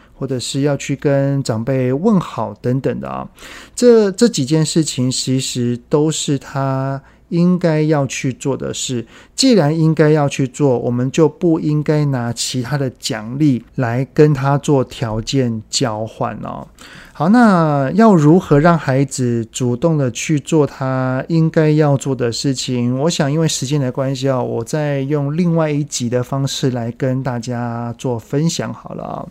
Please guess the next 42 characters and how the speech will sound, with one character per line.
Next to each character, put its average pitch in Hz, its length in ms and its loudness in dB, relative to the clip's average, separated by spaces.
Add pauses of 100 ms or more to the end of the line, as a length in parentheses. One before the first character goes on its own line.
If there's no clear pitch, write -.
(920)
好， 160 320 2
所 220 180 2
以 214 160 4
只 - 140 -4
要 190 160 4
我 160 80 4
们 135 160 2
做 165 160 2
到 165 80 2
这 160 80 4
三 151 240 2
件 147 160 2
事 147 180 0
情， 123 440 -4
第 170 200 2
一 175 40 0
个， 139 280 0 (540)
接 190 300 4
纳 196 280 6
孩 135 400 -2
子 123 680 -2
的 123 200 0
所 131 480 -2
有 139 360 2
行 135 380 -4
为 131 140 -2
跟 139 220 -2
面 135 260 0
向； 117 280 -8 (480)
第 165 120 6
二 151 120 8
个， 123 320 -2 (180)
减 139 260 2
少 123 460 -2
条 117 420 -6
件 143 300 0
式 135 380 -2
的 127 320 -6
威 175 340 2
胁 123 320 -2
言 113 380 -4
语； 123 240 -2